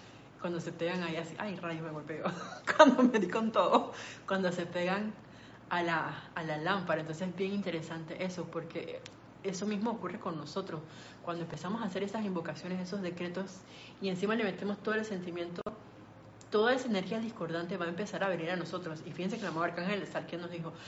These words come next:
la que nosotros hemos mal calificado, por así decirlo,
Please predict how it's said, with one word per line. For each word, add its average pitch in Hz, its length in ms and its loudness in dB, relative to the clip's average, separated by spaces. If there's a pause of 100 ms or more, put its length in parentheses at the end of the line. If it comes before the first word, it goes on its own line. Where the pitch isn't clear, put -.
(240)
la 180 180 4
que 180 120 2
nosotros 196 320 2
hemos 294 200 6
mal 214 160 6
calificado, 180 800 2 (160)
por 147 120 -6
así 143 200 -4
decirlo, 190 460 2